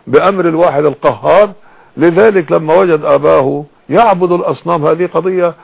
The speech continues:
ت-، تدمغه بالكفر والشرك والخلود في النار والعياذ بالله.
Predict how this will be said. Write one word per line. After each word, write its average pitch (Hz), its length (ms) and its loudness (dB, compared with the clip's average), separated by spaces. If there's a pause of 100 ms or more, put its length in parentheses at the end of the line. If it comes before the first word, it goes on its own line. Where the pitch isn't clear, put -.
(480)
ت-، - 60 2
تدمغه 156 880 2
بالكفر 156 640 -2
والشرك 160 580 0
والخلود 160 560 2
في - 140 -6
النار 170 240 0
والعياذ 156 320 2
بالله. 156 380 -2